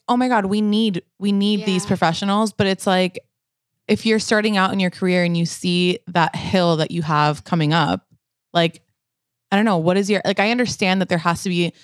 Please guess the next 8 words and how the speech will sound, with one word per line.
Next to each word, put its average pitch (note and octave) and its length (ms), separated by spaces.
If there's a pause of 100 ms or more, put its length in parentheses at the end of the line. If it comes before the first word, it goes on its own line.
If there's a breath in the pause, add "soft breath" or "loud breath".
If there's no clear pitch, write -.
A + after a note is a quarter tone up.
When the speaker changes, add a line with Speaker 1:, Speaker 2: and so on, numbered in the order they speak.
(140 soft breath)
Speaker 1:
barriers F3 380
to - 120
entry D#3+ 260
'cause E3+ 140
we D#3+ 100
need D#3+ 220 (120)
excellent E3+ 460
professionals, F3+ 680